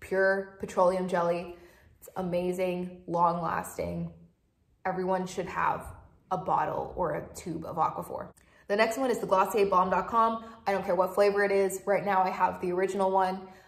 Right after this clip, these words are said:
um, but I've tried the rose and the fig. They're all good. I, it's also petroleum based, and I think that the texture is great,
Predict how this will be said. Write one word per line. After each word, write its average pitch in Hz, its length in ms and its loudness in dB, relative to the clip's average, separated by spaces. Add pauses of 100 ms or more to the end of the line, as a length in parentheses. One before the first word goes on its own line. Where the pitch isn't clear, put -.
(120)
um, 170 260 -2
but 175 140 -4
I've 165 160 -4
tried 165 420 0
the 190 60 -4
rose 175 380 -4
and 170 200 -8
the 185 60 -12
fig. 190 460 0 (240)
They're 180 160 0
all 180 220 8
good. 180 380 0 (320)
I, 92 340 -4 (400)
it's 202 140 -2
also 208 280 4
petroleum 208 480 0
based, 202 360 2 (360)
and 190 220 -2
I 175 140 -2
think 175 400 -6
that - 480 -4 (360)
the 185 100 -4
texture 190 380 -4
is 185 100 -4
great, - 380 -4